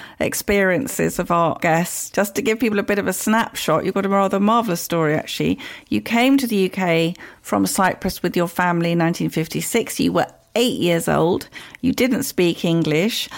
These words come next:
You went to university. You became an immigration officer, nineteen seventy to seventy-nine,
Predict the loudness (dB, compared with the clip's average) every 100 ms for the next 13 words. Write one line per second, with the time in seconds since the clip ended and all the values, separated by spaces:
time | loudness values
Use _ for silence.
0 | -4 -2 0 0 0 2 2 2 -2 0
1 | 2 4 2 0 0 2 0 0 0 2
2 | 2 2 2 2 0 0 -2 -4 0 0
3 | 0 -2 -2 -4 -2 -2 -4 -8 -10 -4
4 | -4 -4 -2 0 2 0